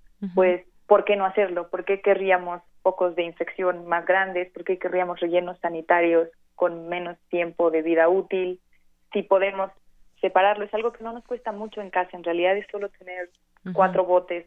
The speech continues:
Speaker 2: por ahí o tres botes y sacar los, los desechos difíciles.
Speaker 1: Así es, bueno, pues
Speaker 2: Una
Speaker 1: ya.
Speaker 2: cosa que, solo una última
Speaker 1: Sí.
Speaker 2: cosa, <laughs> algo que
Speaker 1: Sí,
Speaker 2: me
Speaker 1: adelante.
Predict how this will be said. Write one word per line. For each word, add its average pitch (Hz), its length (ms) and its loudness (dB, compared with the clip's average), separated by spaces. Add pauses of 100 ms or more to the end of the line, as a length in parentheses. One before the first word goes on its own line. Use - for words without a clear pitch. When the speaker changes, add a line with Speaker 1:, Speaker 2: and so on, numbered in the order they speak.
Speaker 2:
por 170 120 -2
ahí 165 220 -2
o 170 100 -2
tres 175 260 -2
botes 170 440 -4
y 160 80 -16
sacar 160 400 -2
los, 151 260 -4 (640)
los 180 160 0
desechos 170 440 -6
difíciles. 175 540 -4 (240)
Speaker 1:
Así 165 300 -10
es, - 200 -14
bueno, 180 280 -4
pues 254 180 6
Speaker 2:
Una 311 100 8
Speaker 1:
ya. - 60 0
Speaker 2:
cosa 302 200 2
que, 294 320 0 (280)
solo 277 160 2
una 254 140 -2
última 240 260 0
Speaker 1:
Sí. 208 40 -4
Speaker 2:
cosa, - 140 -6
<laughs> - 100 -2
algo 247 220 6
que 262 100 -2
Speaker 1:
Sí, 226 60 2
Speaker 2:
me 202 40 2
Speaker 1:
adelante. 196 180 -2